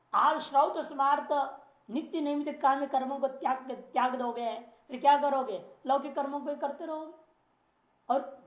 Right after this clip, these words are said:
जि-, जिंदा है, शरीर है, तो कर्म तो होगा।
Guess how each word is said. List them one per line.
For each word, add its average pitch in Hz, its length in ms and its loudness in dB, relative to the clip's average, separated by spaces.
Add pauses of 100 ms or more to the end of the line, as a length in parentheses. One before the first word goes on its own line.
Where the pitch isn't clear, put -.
(100)
जि-, 214 220 -14
जिंदा 220 400 4
है, 254 440 2 (240)
शरीर 254 280 -4
है, 262 360 2
तो - 60 -12
कर्म 262 240 4
तो 254 80 2
होगा। 285 380 2